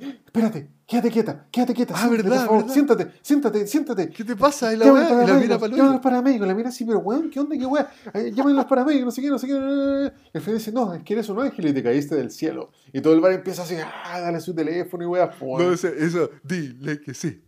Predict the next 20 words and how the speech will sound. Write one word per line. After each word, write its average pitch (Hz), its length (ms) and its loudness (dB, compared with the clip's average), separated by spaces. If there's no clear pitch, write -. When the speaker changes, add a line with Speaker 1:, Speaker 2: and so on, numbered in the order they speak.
Speaker 1:
Sí, 226 60 4
Speaker 2:
<laughs> 214 280 4
Le-, - 160 2
Speaker 1:
esa 165 300 2
Speaker 2:
que 175 80 0
sí. 147 140 2
Speaker 1:
weá. - 220 0
Speaker 2:
Y 208 40 4
el 214 100 4
Barney 220 280 2
como 202 240 -2
que, 185 120 -14
"Vamos, 262 360 -6
vamos", 247 260 0
todo 233 260 8
de 226 60 10
la 208 160 4
weá. 202 180 0
Speaker 1:
<laughs> 320 60 -4
Sí. 214 240 -4